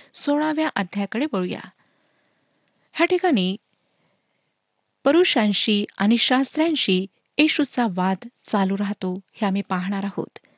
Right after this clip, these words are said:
परुषी व सदुकी स्वर्गातून चिन्हाची मागणी करतात व पुन्हा त्यांना योनाविषयी सांगण्यात आले. एक ते तीन वचने सांगतात,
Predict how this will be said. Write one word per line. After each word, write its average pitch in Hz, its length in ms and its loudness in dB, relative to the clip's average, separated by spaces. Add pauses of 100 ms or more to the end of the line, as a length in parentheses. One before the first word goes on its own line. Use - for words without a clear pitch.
(600)
परुषी 226 440 4
व 220 100 2
सदुकी 196 600 -2 (340)
स्वर्गातून 285 560 2
चिन्हाची 214 520 0
मागणी 190 360 0
करतात - 360 -6 (500)
व 262 60 2
पुन्हा 311 400 2 (100)
त्यांना 220 300 2
योनाविषयी 220 720 2
सांगण्यात 185 420 -4
आले. - 160 -8 (720)
एक 226 120 6 (100)
ते 214 120 2
तीन 202 120 0
वचने 196 320 -2
सांगतात, 185 360 -4